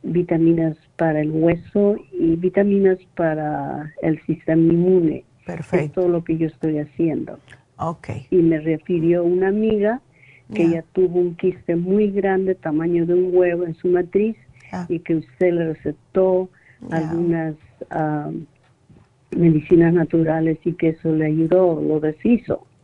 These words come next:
Speaker 2: Sí.
Speaker 1: Entonces
Speaker 2: Sí.
Speaker 1: me dijo, "Contáctate con la doctora Carballo."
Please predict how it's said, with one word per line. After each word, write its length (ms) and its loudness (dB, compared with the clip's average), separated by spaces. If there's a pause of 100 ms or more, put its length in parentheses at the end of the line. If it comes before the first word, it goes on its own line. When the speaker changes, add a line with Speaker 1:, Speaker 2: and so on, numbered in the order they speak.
(140)
Speaker 2:
Sí. 420 -4 (320)
Speaker 1:
Entonces 580 -2
Speaker 2:
Sí. 160 -14
Speaker 1:
me 160 0
dijo, 560 -4 (180)
"Contáctate 680 -4
con 180 0
la 80 0
doctora 460 -4
Carballo." 680 -2